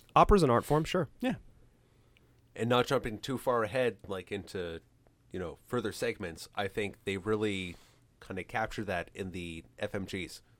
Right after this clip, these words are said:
Speaker 3: like, uh, F M V, I'm sorry, um, where they really paid a lot of attention and detail into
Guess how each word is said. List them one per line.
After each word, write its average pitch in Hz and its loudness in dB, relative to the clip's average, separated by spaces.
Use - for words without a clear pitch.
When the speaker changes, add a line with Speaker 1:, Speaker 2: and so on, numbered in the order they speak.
Speaker 3:
like, 90 -6
uh, 80 -6
F 113 -2
M 117 -2
V, 98 -4
I'm 98 -10
sorry, 80 -8
um, 92 0
where 113 2
they 113 -2
really 117 0
paid 107 -6
a 95 -4
lot 98 0
of 101 -2
attention 117 -2
and 98 -6
detail 107 -2
into 95 -6